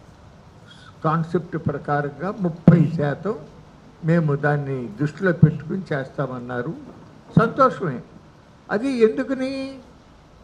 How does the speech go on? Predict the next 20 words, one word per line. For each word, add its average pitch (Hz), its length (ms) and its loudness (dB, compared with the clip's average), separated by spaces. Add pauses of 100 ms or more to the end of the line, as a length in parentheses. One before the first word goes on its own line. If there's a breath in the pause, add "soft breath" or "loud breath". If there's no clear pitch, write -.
(280)
నేషనల్ 247 680 -4 (220)
గ్రీన్ 240 320 -4 (120)
ట్రిబ్యునల్కి 208 840 -2 (880)
సోదరుడు 190 480 2 (160)
అనుమోల్ 196 360 2 (120)
గాంధీ 175 400 2
గారును, 170 400 0 (720)
మన 160 140 -2 (640)
కా-, 165 320 0
ప-, 143 180 -2 (320)
ఈయన 156 160 0 (140)
బొలిశెట్టి 180 440 4
సత్య 175 380 2
గారు 170 180 2 (120)
వాళ్ళు 160 260 2 (1120)
ఈ - 20 4 (1120)
పచ్చని 175 460 4
పంట 170 180 0 (140)
పొలాలు 175 300 2 (100)
తీసుకుంటున్నారు 160 840 -2